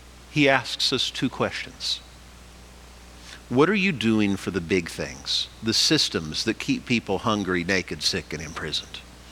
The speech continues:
If you're not doing anything else, I hope you'll respond on May the fourth when we take action. But in the meantime, what are you doing for the small things,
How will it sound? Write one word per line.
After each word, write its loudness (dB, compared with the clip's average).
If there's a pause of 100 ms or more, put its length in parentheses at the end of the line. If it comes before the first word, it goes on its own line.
(600)
If 2
you're 6
not 6
doing 4
anything 2
else, 0
I 0
hope -2
you'll 0
respond 4
on 2
May 2
the 0
fourth 2 (320)
when 2
we 2
take 0
action. -2 (1500)
But 4
in 6
the 4
meantime, 0 (640)
what 4
are 2
you 2
doing 4
for -4
the 0
small 2
things, -4